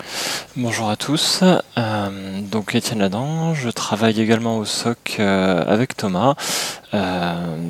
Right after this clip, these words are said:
sur différents sujets, notamment autour des antivirus, mais, euh, également sur la réponse à incidents et, euh, des sujets sécurité, euh, de manière générale.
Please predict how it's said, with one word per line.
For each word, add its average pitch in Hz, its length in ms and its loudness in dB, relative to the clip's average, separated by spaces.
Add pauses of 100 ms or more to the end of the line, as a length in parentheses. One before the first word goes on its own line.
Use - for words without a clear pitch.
(560)
sur 95 400 -2
différents 92 500 0
sujets, 104 480 4
notamment 104 320 4
autour - 220 0
des 98 180 4
antivirus, 95 760 -2 (540)
mais, 95 380 2
euh, 87 380 2
également 90 340 2
sur - 220 -2
la 90 80 0
réponse 85 400 0
à - 20 0
incidents 92 580 0
et, 85 100 -4
euh, 82 280 -6
des - 60 -8
sujets - 260 -4
sécurité, - 640 0
euh, 87 60 -4 (420)
de 101 80 -6
manière 95 240 0
générale. 92 540 2